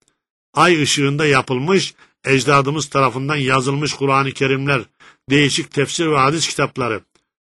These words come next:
Evet, bugün teşhir ediliyor müzelerde. Ninelerimiz tarafından yapılmış ay ışığında oyalar, çember oyaları. Bugün teşhir ediliyor müzelerde.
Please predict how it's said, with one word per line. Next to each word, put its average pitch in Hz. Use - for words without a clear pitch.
Evet, 117
bugün 131
teşhir 127
ediliyor 117
müzelerde. 101
Ninelerimiz 180
tarafından 160
yapılmış 156
ay 175
ışığında 156
oyalar, 156
çember 139
oyaları. 120
Bugün 127
teşhir 139
ediliyor 113
müzelerde. 107